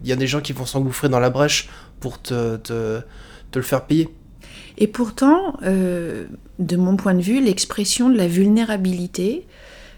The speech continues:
Speaker 2: euh, qui peut être confondue avec, euh, la faiblesse, c'est un des prérequis pour construire justement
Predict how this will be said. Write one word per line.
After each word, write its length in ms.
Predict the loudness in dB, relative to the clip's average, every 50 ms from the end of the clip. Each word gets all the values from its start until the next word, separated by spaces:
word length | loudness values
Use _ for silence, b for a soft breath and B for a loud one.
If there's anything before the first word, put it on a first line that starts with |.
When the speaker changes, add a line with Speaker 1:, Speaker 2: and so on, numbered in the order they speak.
| B B -2
Speaker 2:
euh, 320 | 0 2 2 2 0 -2 -4
qui 380 | -6 -8 -6 -4 -4 -4 -4
peut 220 | -6 -8 -8 -4 -2
être 260 | -2 -2 -2 -4 -4
confondue 600 | 0 0 0 0 -2 -2 -2 -2 -2 0 -2 -2 -2
avec, 420 | -2 -4 -6 -8 -8 -10 -10 -10
euh, 260 | -8 -8 -8 -8 -10 -10 -12 -14 -14 -16 -16 -18 -18 -16 -12
la 160 | -10 -10 -10
faiblesse, 640 | -8 -6 -6 -6 -4 -2 -4 -2 -2 -4 -4 -6 -10 B B B B B B B B B -2
c'est 300 | 0 2 4 4 4 4
un 140 | 6 6
des 120 | 6 4 4
prérequis 760 | 0 0 -2 -2 0 0 0 -2 -2 -2 0 0 2 0 0
pour 260 | -2 -4 -6 -6 -4
construire 600 | -2 0 0 0 0 -2 -2 -2 0 0 0 0 0
justement 720 | 0 0 0 0 -2 0 2 2 2 2 2 0 -2